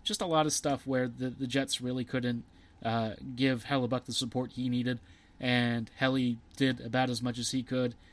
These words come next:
It just wasn't enough ultimately, and so the Jets lost in overtime. Now,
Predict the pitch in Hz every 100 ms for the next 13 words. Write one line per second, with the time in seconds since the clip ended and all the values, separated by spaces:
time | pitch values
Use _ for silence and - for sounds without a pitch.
0 | - - - 123 - 127 - 117 120 120
1 | 120 123 117 117 123 123 123 117 113 123
2 | 120 - 120 110 - - - 143 139 151
3 | - 135 135 - 120 120 135 143 139 139
4 | 139 - - - - - 139 135